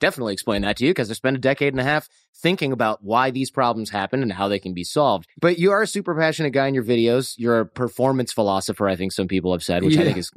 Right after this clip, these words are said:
Speaker 1: really a cool
Speaker 2: It's an
Speaker 1: descriptor.
Speaker 2: interesting title. So that comes from a quote by Timothy Leary.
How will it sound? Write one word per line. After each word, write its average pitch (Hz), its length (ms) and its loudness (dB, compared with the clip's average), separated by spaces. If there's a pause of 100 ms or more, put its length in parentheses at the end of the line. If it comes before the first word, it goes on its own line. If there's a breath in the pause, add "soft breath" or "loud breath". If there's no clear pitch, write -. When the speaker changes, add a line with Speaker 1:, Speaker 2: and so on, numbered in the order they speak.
(280)
Speaker 1:
really 104 320 2
a 90 80 -2
cool 120 320 2
Speaker 2:
It's 87 160 -6
an - 60 2
Speaker 1:
descriptor. 220 60 2
Speaker 2:
interesting 196 420 0
title. 190 260 0
So - 140 -10
that 175 220 -6
comes 214 180 -4
from 165 160 -2
a 127 60 2 (100)
quote 117 420 0
by 107 140 -6
Timothy 110 500 -2
Leary. 92 520 0